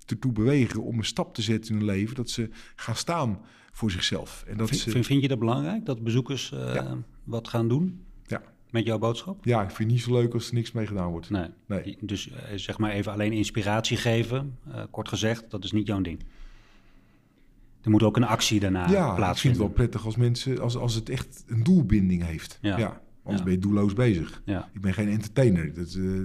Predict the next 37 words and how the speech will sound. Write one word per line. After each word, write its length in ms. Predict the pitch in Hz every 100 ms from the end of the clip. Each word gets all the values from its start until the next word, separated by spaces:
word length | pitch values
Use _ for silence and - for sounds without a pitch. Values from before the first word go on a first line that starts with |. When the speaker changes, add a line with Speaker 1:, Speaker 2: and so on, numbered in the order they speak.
| - - 101
Speaker 1:
dat 100 | 98
is 40 |
niet 160 | 107 104
mijn 120 | 107
vak. 180 | 110 -
Speaker 2:
Je 180 | -
moet 100 | 95 92
eens 80 |
iemand 220 | 98 101 90
anders 240 | 92 87
bellen. 280 | 85 82 82 -
Speaker 1:
Ja. 380 | 208 269 90 - -
Speaker 2:
Ja. 260 | 92 82 -
Speaker 1:
Ja. 300 | 156 117 - -
Speaker 2:
Ja. 220 | 98 - _ - - - _
Hoe 120 | 123
ga 80 | 156
je 160 | 156 139
om 180 | 151
met 280 | 139 135 - -
feedback? 480 | - 139 90 80 - - - -
Je 100 | 107
hebt, 140 | -
eh, 240 | 104 101
je 80 | 131
bent 140 | 107 -
geboekt 240 | 98 117
door 120 | 123
een 60 | 120
opdrachtgever. 800 | 131 120 101 117 117 127 139 139 - -
Speaker 1:
Ja. 240 | 98 92 92
Speaker 2:
Eh, 60 |
je 60 | 95
hebt 140 | 92
je 80 | 95
lezing 420 | 95 104 101 98
gegeven. 520 | - - 95 90 95